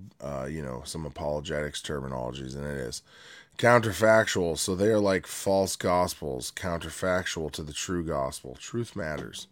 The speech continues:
So there you go. We're always relating things back to the Bible around here.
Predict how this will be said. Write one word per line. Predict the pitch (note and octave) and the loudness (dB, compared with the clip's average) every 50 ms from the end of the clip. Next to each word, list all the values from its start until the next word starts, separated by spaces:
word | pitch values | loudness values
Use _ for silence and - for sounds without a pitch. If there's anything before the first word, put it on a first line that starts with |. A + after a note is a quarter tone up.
| _ - | _ -20
So | - - E2 | -14 -10 -8
there | D#2+ E2 D#2+ | -6 -6 -6
you | D2+ D2+ | -6 -6
go. | C#2 A#1+ A#1 B1 - _ _ _ _ _ _ _ - - - - - - - _ _ - | -8 -8 -8 -12 -14 _ _ _ _ _ _ _ -20 -20 -20 -20 -20 -20 -20 _ _ 0
We're | E2+ F#2 G2 | 4 8 8
always | G2+ G2+ G2+ G#2 G#2 G2+ G2 G2 F#2 E2 - G2 | 10 10 10 8 8 6 6 4 0 -2 -4 -4
relating | G2 G2 F#2+ F#2+ F#2+ F#2+ F#2 F#2 F2+ | -4 -2 0 0 0 0 0 -2 -4
things | E2+ - F#2 F2 E2+ D#2+ - | -6 -6 -6 -6 -6 -6 -6
back | - E2+ E2 D#2 D2+ D2 - | -4 -4 -4 -4 -4 -8 -10
to | - F2+ | -12 -12
the | D#2+ | -12
Bible | C#2+ D2 D2+ C#2+ C#2+ D2 C#2+ D2 C#2+ C2+ | -8 -8 -6 -6 -6 -6 -8 -8 -10 -10
around | C2 C2+ C2 C2+ C#2 C#2 C#2 - | -8 -10 -10 -10 -10 -12 -12 -12
here. | - C2+ A#1 A1 G1+ G1+ - | -12 -12 -12 -12 -14 -18 -20